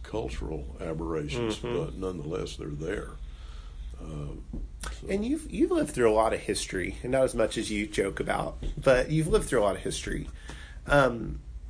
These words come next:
Speaker 2: a-, and it's not new that the Bible teaches we all trace back to Adam and Eve, and we are all brothers and sisters in Christ, tracing back to one, one man and woman.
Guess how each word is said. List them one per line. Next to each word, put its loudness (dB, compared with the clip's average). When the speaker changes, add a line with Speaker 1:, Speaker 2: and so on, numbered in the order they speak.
Speaker 2:
a-, -2
and 2
it's -2
not 4
new 2
that -4
the 2
Bible 2
teaches -4
we 2
all 0
trace -2
back -4
to -2
Adam -2
and -2
Eve, -2
and -2
we -4
are 4
all -2
brothers 4
and -2
sisters -2
in -4
Christ, 0
tracing 0
back 0
to -6
one, -4
one 0
man -2
and -2
woman. 0